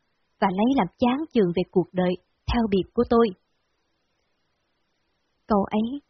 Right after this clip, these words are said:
khiến tôi quay cổ nhìn lại. Anh em làng Biệp, vắng ông Ấm, như quân vô tướng, hổ vô đầu, bỏ mặc kệ đám, lên xe điện, tìm đường chuồng cả. Sau cái nhà tang,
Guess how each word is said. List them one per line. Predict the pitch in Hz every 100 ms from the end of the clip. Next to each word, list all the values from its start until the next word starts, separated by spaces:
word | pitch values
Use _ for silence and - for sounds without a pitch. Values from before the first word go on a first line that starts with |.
| _ _ _ _
khiến | 294 -
tôi | 240 220
quay | - 220 -
cổ | 196 233
nhìn | 226
lại. | 185 185 165 - _ _ _ _ _ _
Anh | - 233
em | - 233
làng | 220 175 -
Biệp, | 170 - _ _ _ _ _ _
vắng | 233 226 262
ông | 214 -
Ấm, | 214 240 339 _ _ _ _ -
như | 254 247
quân | 254 233 226
vô | 247 233 -
tướng, | 247 302 392 _ _ _
hổ | - 202 196 240
vô | 233 220
đầu, | 208 170 - _ _ _ _ -
bỏ | 208 247
mặc | 208 -
kệ | 202 185
đám, | 214 233 311 - _ _ _ _
lên | 233 220
xe | - 226 208
điện, | 190 170 - _ _ _
tìm | 247 202
đường | 196 196 185
chuồng | 220 190 -
cả. | 190 196 277 _ _ _ _ _ _ -
Sau | - 233 208 -
cái | 240
nhà | 240 196 -
tang, | 208